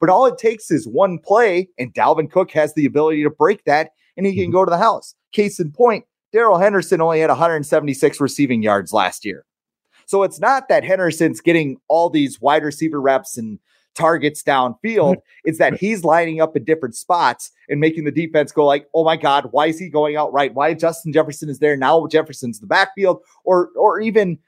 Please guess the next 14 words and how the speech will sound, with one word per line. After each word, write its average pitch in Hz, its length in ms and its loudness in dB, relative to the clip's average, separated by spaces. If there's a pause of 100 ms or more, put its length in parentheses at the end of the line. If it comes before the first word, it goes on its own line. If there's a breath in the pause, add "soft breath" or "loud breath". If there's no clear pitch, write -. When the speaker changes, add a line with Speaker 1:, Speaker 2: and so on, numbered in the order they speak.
(180)
Speaker 1:
you 202 100 0
know, 175 240 6
if 180 140 -2
we 196 80 2
wanna 190 200 2
go 180 140 2
deeper, 175 460 -2
Alexander 170 560 0
Mattison. 160 520 0 (240)
I, 156 180 2
I 151 60 2
mean, 156 160 -6
he's 147 180 -2
Speaker 2:
Yep. 131 100 -2